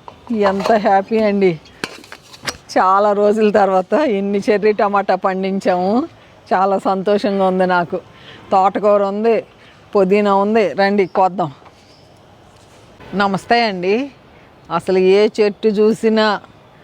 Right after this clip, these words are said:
చెప్పలేనంత సంతోషంగా ఉంది నాకు. ఇక్కడి నుంచి చూస్తా అంటే స్ట్రాబెర్రీ గోవాలు అయితే ఎన్ని కాసినాయో. ఒక్కసారి స్ట్రాబెర్రీ గోవా అక్కడ చూపిస్తారు అంకుల్, చూడండి. అసలు అబ్బా, అబ్బా,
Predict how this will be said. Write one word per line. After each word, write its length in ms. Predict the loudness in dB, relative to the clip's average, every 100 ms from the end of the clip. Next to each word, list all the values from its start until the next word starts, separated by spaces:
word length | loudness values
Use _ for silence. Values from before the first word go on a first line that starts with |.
| -20 -20 -20 -6 -2
చెప్పలేనంత 720 | -2 0 -2 0 -2 -4 -4
సంతోషంగా 720 | -4 -2 -2 0 2 2 0 0
ఉంది 200 | 0 0
నాకు. 480 | 0 -2 -2 -6 -6 -20 -20 -20 -20
ఇక్కడి 320 | -6 -2 -2
నుంచి 260 | -2 -4 -4
చూస్తా 400 | 0 0 2 -2
అంటే 240 | 0 -4
స్ట్రాబెర్రీ 640 | -2 0 0 2 0 0 0
గోవాలు 520 | 2 2 2 0 0
అయితే 320 | -2 -2 -4
ఎన్ని 500 | -2 -2 0 2 0
కాసినాయో. 960 | 0 0 0 -2 -4 -2 2 2 2 0
ఒక్కసారి 640 | -8 -6 -4 0 0 -2
స్ట్రాబెర్రీ 540 | -2 0 2 2 0 0
గోవా 380 | 0 2 2
అక్కడ 400 | 2 0 -2 -6 -2
చూపిస్తారు 480 | -2 -2 -4 0 0
అంకుల్, 420 | 0 -4 -2 -2 0
చూడండి. 600 | 0 2 0 -2 -2 -4 -10 -20 -20 -20 -20 -14
అసలు 380 | -14 -2 0 2
అబ్బా, 340 | 0 0 0
అబ్బా, 340 | 0 -2 -6